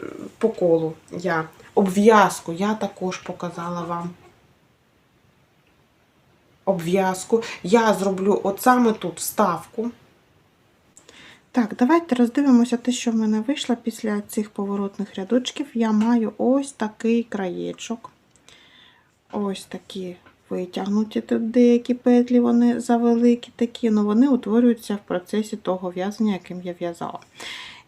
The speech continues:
І зараз я покажу, а це те, як в мене вже виходить, е,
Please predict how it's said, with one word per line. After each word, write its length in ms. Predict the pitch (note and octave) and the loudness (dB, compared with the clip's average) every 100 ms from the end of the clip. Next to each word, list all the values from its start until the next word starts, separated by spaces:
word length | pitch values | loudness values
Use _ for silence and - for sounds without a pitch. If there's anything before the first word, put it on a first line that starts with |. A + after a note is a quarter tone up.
| _ | _
І 400 | B3 C#4 D#4+ D#4 | 2 4 4 4
зараз 520 | C4 A#3 C4+ C4 B3 A3 | 2 2 4 2 0 -4
я 120 | G#3+ | -4
покажу, 560 | - G3 G3 G3+ C#4 - | -6 -8 -6 -2 -2 -2
а 100 | C4+ - | -6 -6
це 560 | - - D4 F4 F4 D#4 | -10 -2 4 6 6 4
те, 180 | - D#4 | 0 2
як 240 | C#4 B3+ | 4 2
в 40 | A#3 | 4
мене 220 | B3+ A#3+ | 4 4
вже 320 | G#3 G3 A3+ | 2 0 0
виходить, 760 | A#3 G3+ - G#3 G#3 G#3 G#3+ | 0 -4 -4 -2 -2 -4 -6
е, 40 | - | -12